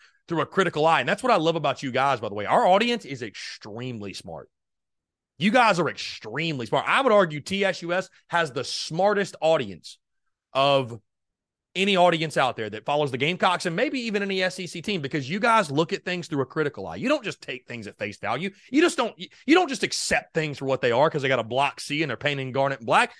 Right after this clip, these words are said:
You see things for what they are and you look at them through a critical eye. You ask questions. You're curious. That makes you smart. That makes you smarter than most. So I look at Dowell Loggins, and again, I, I,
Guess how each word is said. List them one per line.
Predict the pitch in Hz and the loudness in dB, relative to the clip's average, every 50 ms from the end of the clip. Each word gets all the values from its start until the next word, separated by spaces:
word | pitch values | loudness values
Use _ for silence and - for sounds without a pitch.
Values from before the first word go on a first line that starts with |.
| _ _ - | _ _ -8
You | 139 165 170 | -6 -4 -4
see | 170 170 - - 269 269 269 226 | -4 -6 -6 -4 -2 -2 -2 -2
things | - 190 160 147 143 143 156 165 - - - _ _ _ _ _ _ _ _ _ _ _ _ - | -2 -2 -2 -2 -2 -4 -8 -12 -14 -16 -20 _ _ _ _ _ _ _ _ _ _ _ _ -2
for | 202 | 0
what | 170 156 139 - | 2 0 0 0
they | 147 | 0
are | 143 175 165 127 | 0 0 0 0
and | - 123 127 127 | 0 -2 -4 -4
you | 123 123 | -4 -4
look | 120 123 165 202 196 - | -2 0 0 0 0 -2
at | 135 - | -8 -8
them | 107 98 87 90 - - _ _ _ _ _ _ _ _ _ _ _ _ _ _ _ _ _ _ | -10 -14 -14 -16 -18 -20 _ _ _ _ _ _ _ _ _ _ _ _ _ _ _ _ _ _
through | - 170 156 160 | -4 0 0 0
a | |
critical | 151 - - 131 113 110 - 135 147 | 0 0 -2 -2 -2 -2 -2 0 2
eye. | 185 196 165 - - _ _ _ _ _ _ _ _ _ | 2 0 0 -4 -10 _ _ _ _ _ _ _ _ _
You | - 143 151 | -4 0 2
ask | 151 151 151 - - | 4 2 2 0 -2
questions. | - 208 233 240 - - - 110 90 95 | 0 2 2 2 2 -2 -10 -14 -12 -12
You're | 110 139 | -14 -14
curious. | - - 240 262 277 226 131 85 - - - - - _ _ _ - | -8 -4 -2 -2 -2 -2 -4 -6 -10 -18 -20 -20 -20 _ _ _ 0
That | 160 180 175 | 0 2 2
makes | 208 220 208 - - | 2 0 0 -2 -4
you | 185 | -6
smart. | - - 208 240 262 220 120 - - _ _ _ _ _ _ _ _ _ _ _ _ _ - | -6 -4 -2 0 0 0 -2 -4 -10 _ _ _ _ _ _ _ _ _ _ _ _ _ 0
That | 156 | 2
makes | 180 202 185 - | 2 2 2 0
you | 190 | -2
smarter | 160 - - 180 196 208 202 196 | -4 -2 2 2 4 4 4 4
than | 208 208 | 4 4
most. | 202 247 294 262 - - - - - - _ _ _ _ _ _ _ _ _ _ _ _ _ _ _ _ _ _ _ _ _ _ _ _ _ _ _ _ _ | 6 6 6 6 4 2 -6 -18 -20 -20 _ _ _ _ _ _ _ _ _ _ _ _ _ _ _ _ _ _ _ _ _ _ _ _ _ _ _ _ _
So | - 151 | 0 2
I | 156 170 | 4 6
look | 180 196 196 | 6 4 2
at | 202 185 143 | 0 -2 0
Dowell | 139 170 175 190 196 190 185 165 | 2 4 4 6 6 4 2 2
Loggins, | 147 147 156 185 240 233 277 294 285 220 202 | 2 2 2 2 2 0 -2 -4 -4 -4 -4
and | 226 226 | -4 -4
again, | 196 240 302 202 | -2 -2 -2 0
I, | 151 156 | 0 0
I, | 156 156 180 | -2 -4 -6